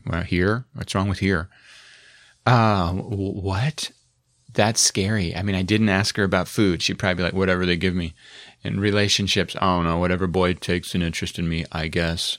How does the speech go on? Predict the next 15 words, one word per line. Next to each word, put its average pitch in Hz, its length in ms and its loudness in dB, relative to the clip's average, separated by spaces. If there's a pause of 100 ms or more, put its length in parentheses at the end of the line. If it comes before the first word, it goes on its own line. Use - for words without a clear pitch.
or 92 180 -4
whatever. 95 560 0 (1120)
Maybe 101 220 2
I'll 110 80 2
just 110 180 -6
be 104 100 2
alone. 90 360 0
I 87 120 0
don't, 92 260 -4
I 87 140 0
don't 107 140 2
know. 85 340 -4 (140)
I 92 80 -4
don't 101 180 -4
care. 90 300 -4